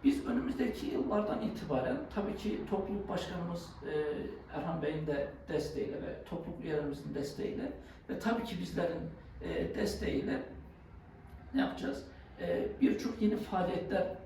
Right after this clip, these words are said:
bulacağız. Burada neler? E, konferanslar düzenleyeceğiz.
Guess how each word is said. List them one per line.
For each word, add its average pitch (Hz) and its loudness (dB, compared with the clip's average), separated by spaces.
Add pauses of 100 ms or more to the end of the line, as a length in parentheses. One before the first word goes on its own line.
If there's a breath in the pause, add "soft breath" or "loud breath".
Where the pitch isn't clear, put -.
bulacağız. - -6 (120)
Burada 220 4
neler? - 2 (240)
E, 180 -2
konferanslar 196 0
düzenleyeceğiz. 117 -2